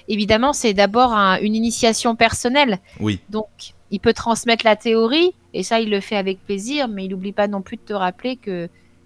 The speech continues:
Speaker 1: c'est aussi l'initiation personnelle et que l'énergie, il peut pas la ressentir à
Speaker 2: Bah
Speaker 1: ta
Speaker 2: non,
Speaker 1: place.
Speaker 2: c'est à toi de bosser aussi, hein, ça, c'est normal.
Speaker 1: Exactement,
Speaker 2: C'est ça. Bah oui.
Speaker 1: exactement.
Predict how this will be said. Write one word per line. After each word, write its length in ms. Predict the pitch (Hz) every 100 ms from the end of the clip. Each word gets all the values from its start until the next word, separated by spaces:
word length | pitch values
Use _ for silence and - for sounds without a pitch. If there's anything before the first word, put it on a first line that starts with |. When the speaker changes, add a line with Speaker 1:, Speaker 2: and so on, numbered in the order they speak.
| _
Speaker 1:
c'est 260 | - 254 -
aussi 260 | 226 - 247
l'initiation 600 | 233 226 - 202 - 247
personnelle 500 | 214 - 247 240 196
et 80 |
que 120 | 185 185
l'énergie, 540 | 180 180 180 185 233
il 40 |
peut 140 | 226 170
pas 160 | 208
la 80 | 196
ressentir 440 | 180 - 180 220 190
à 40 |
Speaker 2:
Bah 60 | 110
Speaker 1:
ta 40 |
Speaker 2:
non, 140 | 127 131
Speaker 1:
place. 220 | 92 _ _ -
Speaker 2:
c'est 160 | -
à 60 | 107
toi 160 | - 107
de 80 |
bosser 320 | 92 104 - 92
aussi, 380 | 92 - 123 85
hein, 60 |
ça, 160 | - 85
c'est 100 | 85
normal. 440 | 90 101 107 82 - _ _ -
Speaker 1:
Exactement, 360 | 214 202 320 -
Speaker 2:
C'est 120 | 277
ça. 260 | 214 175 - 208
Bah 140 | 190 98
oui. 100 | 208
Speaker 1:
exactement. 260 | 101 165